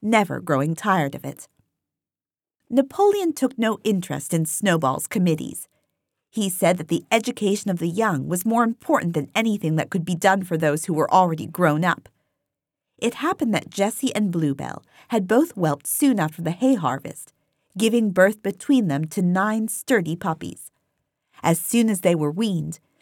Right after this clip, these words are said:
Napoleon took them away from their mothers, saying that he would make himself responsible for their education. He took them up into a loft which could only be reached by a ladder from the harness room, and there kept them in such seclusion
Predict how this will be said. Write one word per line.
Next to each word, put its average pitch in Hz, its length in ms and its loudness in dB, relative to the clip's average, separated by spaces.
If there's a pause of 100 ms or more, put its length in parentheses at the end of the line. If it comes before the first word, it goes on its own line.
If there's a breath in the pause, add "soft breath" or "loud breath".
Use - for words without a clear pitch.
(120)
Napoleon 285 640 4
took 349 240 -4
them 285 140 6
away 214 260 6
from 208 180 0
their 190 120 2
mothers, - 520 -4 (320)
saying 220 400 2
that 175 160 -2
he - 100 -4
would 190 180 0
make 202 220 -2
himself - 600 -2
responsible 226 640 0
for - 160 -6
their 143 220 0
education. 180 720 -6 (1080)
He 208 160 -4
took 269 300 -2
them 226 180 0
up 214 200 2
into 226 320 -2
a - 20 2
loft 175 380 0
which 190 180 -6
could 180 200 -6
only 254 240 2
be 294 140 2
reached 165 320 -2
by 160 140 2
a 165 100 0
ladder 220 320 2
from - 180 -2
the 165 140 -4
harness 262 400 0
room, - 240 -8 (720 soft breath)
and 233 180 4
there 277 160 4
kept 214 300 -4
them 190 140 0
in 190 140 -2
such 269 280 -2
seclusion 156 800 -2